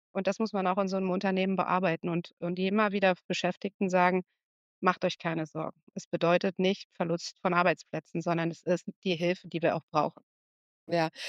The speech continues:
Speaker 2: Ja, das ist total spannend, weil das ist ja so 'n bisschen in der Diskussion ein zweischneidiges,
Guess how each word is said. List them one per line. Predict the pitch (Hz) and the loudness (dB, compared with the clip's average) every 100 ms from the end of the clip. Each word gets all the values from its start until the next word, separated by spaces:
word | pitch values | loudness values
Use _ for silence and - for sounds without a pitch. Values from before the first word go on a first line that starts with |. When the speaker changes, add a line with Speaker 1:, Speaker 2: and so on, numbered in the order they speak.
| - | -2
Speaker 2:
Ja, | 170 196 | 4 6
das | 196 | 6
ist | 220 226 - | 4 0 0
total | 190 175 180 | 0 4 4
spannend, | 175 - 170 214 220 | 4 4 6 6 4
weil | 185 175 180 190 _ _ _ _ _ - | 2 2 2 0 _ _ _ _ _ -4
das | 170 | -2
ist | - 262 | 0 2
ja | 190 | 4
so | 185 | 4
'n | |
bisschen | 202 - 208 202 | 0 4 4 4
in | - 190 | 2 4
der | 180 | 4
Diskussion | 185 - 185 - 185 180 190 190 185 - | 2 -2 -6 -2 0 4 4 4 2 0
ein | 170 175 170 | 2 2 -2
zweischneidiges, | - 170 170 180 160 160 - | 2 2 2 0 0 -2 -6